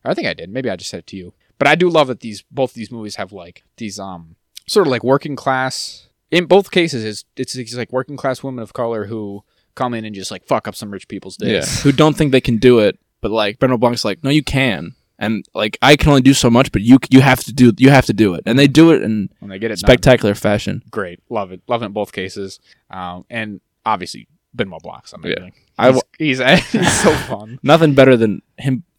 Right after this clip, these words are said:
Speaker 2: It's, it's, his movie's so, it's such a great movie, especially with him playing Among Us with Kareem Abdul-Jabbar.
Speaker 1: <laughs> And, uh, it's a, it's all, um, cameos. It's, like, Kareem Abdul-Jabbar and, um,
Speaker 2: Natalie.
Speaker 1: Angela Lansbury.
Speaker 2: Yeah.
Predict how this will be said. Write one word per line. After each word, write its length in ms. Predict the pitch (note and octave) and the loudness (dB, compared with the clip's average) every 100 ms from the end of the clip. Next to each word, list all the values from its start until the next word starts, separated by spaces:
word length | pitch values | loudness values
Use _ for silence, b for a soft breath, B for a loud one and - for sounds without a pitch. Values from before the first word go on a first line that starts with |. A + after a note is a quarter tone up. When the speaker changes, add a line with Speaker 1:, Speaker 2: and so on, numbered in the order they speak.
| - | -4
Speaker 2:
It's, 560 | A#2 B2 D#2 D#3+ - - | -2 -2 -2 -4 -4 -4
it's, 300 | E3+ - - _ | -2 -2 -4 _
his 240 | F#3+ G#3+ | 2 4
movie's 220 | C4 A3+ - | 4 2 2
so, 240 | D#3 A#2 - | 0 -2 -4
it's 300 | D#3+ - G#3+ | -8 -8 -12
such 140 | G3+ | -6
a 80 | D3+ | -2
great 180 | B2 A2+ | 0 0
movie, 200 | G#2 A2 | -2 -4
especially 520 | - F#3+ - C#3+ A2 _ _ _ | 0 0 2 0 0 _ _ _
with 220 | B2+ A#2+ - | 0 0 2
him 180 | C#3 | 0
playing 200 | C3+ C3 B2 | 2 2 2
Among 220 | B2+ A2+ | 2 0
Us 80 | G#2+ | -4
with 140 | G#2 | -6
Kareem 260 | - B2+ B2 | -2 2 2
Abdul-Jabbar. 840 | A#2+ A2 G#2+ A#2 A2 - - - - | 2 0 2 2 2 -2 -8 -14 -20
Speaker 1:
<laughs> 40 | _ _ C3 | _ _ -16
And, 160 | C3 | -12
uh, 300 | A#2+ B2+ B2 - _ - | -10 -12 -16 -18 _ -14
it's 180 | G#3+ - | -4 -2
a, 60 | - | -2
it's 160 | A#3 | -4
all, 360 | - F#3+ D#4+ C4+ | -6 -4 -2 -2
um, 380 | C3+ G#2 F2+ - - | -6 -8 -14 -20 -14
cameos. 460 | A2+ G#2+ G2+ G2+ | -12 -12 -14 -14
It's, 140 | C3 - | -10 -6
like, 200 | E3 _ b b | -6 _ b b
Kareem 240 | - G3+ G#3 | -4 -2 -2
Abdul-Jabbar 840 | F#3 F#3+ D3+ C3 D3 F3 F3+ F3 | -4 -6 -6 -4 -4 -4 -8 -10
and, 180 | C3+ B2 | -10 -10
um, 420 | A#2 G#2+ G2+ F#2 - | -10 -12 -14 -16 -6
Speaker 2:
Natalie. 600 | A#2 C3 C3 B2 A#2+ A#2 | -2 0 0 -2 -6 -6
Speaker 1:
Angela 280 | F3+ F3+ C#3+ | -6 -6 -6
Lansbury. 580 | C3+ D#3+ E3+ F#3 F#3 G3 | -8 -12 -12 -10 -8 0
Speaker 2:
Yeah. 280 | C#3 C3 | 2 2